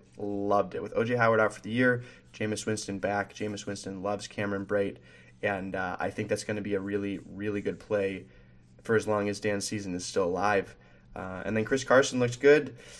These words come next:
So just an excellent week from Dan, it, a week he absolutely needed. Keeps his season alive. Louis didn't need to win. That's why he traded away guys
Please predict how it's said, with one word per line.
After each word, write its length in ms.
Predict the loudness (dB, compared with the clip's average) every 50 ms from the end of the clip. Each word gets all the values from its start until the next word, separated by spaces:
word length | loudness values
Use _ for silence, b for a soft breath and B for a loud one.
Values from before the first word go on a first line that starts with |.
| B B
So 100 | -8 -2
just 160 | -2 0 0 2
an 80 | 0 4
excellent 420 | 6 6 4 4 2 -2 0 2
week 180 | 4 2 2 2
from 200 | 0 -4 -4 0
Dan, 360 | 2 2 2 4 2 2 2
it, 140 | 0 -2 -2 -2
a 80 | -4
week 280 | -2 -2 -2 -2 -2 -4
he 240 | -8 -8 -8 -10 -10 -12 2
absolutely 600 | 4 6 8 8 6 4 -2 -2 0 0 0 0
needed. 440 | 0 -2 0 2 2 2 2 0 -10 -14 b b b b b b -20 -20 -20 -8
Keeps 260 | -2 -2 -2 -2 -2
his 120 | -6 -6 -4
season 300 | -2 -2 -2 -2 -2 -2
alive. 400 | 0 0 2 2 2 0 2 4
Louis 180 | 6 6 8
didn't 220 | 8 6 4 4 2
need 160 | 0 0 0
to 80 | 0 2
win. 380 | 4 4 4 4 2 -2 -4 -12 -14 -14
That's 160 | -12 2 4
why 140 | 4 4 4
he 60 | 2
traded 380 | 0 2 2 2 2 4 2
away 220 | 2 4 4 2 2
guys 520 | 2 2 2 2 2 0 0 -2 -6 -8